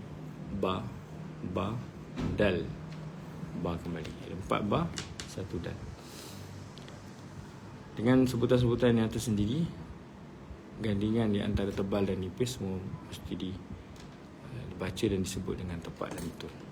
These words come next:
Itu dulu perkongsian kita, insya-Allah, untuk pagi ni.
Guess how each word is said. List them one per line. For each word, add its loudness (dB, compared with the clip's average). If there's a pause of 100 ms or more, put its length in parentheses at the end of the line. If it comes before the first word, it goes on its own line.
(1800)
Itu -4
dulu 4
perkongsian 2
kita, 6
insya-Allah, 2
untuk -2
pagi -4
ni. 0